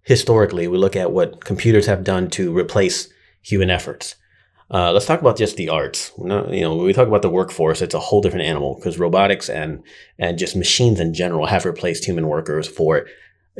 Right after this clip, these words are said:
decades, centuries, really, um, more and more and more.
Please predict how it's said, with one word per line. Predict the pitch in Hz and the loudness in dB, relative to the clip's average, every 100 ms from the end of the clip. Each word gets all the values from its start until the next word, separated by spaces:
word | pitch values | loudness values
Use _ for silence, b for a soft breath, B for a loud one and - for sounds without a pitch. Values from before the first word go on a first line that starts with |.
| 120 | -4
decades, | - 160 110 143 175 165 - - _ _ | 0 2 4 6 6 4 -2 -8 _ _
centuries, | - - 190 - 180 196 135 | -8 -4 -2 2 4 4 4
really, | 135 143 104 80 - _ - | 4 6 4 2 -8 _ 0
um, | 104 104 101 98 - _ | 2 4 4 0 -4 _
more | 104 104 107 | 2 4 4
and | 101 | 4
more | 92 | 0
and | 87 85 | -2 -4
more. | 80 - | -4 -8